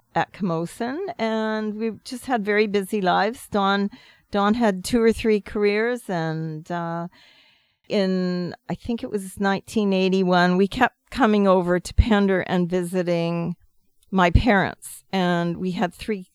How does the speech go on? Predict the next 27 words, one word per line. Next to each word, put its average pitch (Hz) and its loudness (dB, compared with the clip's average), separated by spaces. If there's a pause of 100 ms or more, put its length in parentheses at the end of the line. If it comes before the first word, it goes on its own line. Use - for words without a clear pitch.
(100)
three 208 -2
little 160 0
kids. - -2 (600)
And 196 4
they 240 8
had 240 0
such - -2
busy 180 0
lives, 147 0
too. 240 0
They 247 0
were 226 0
playing 214 0
tennis 175 -4
and, 160 -4 (400)
and 170 2
golf 180 2
and 175 -6
involved 180 -4
in 190 -2
tournaments 214 -4
and, 151 -6 (100)
uh, 175 -2 (260)
doing 202 0
so 247 -2
many 165 -4
things. - -12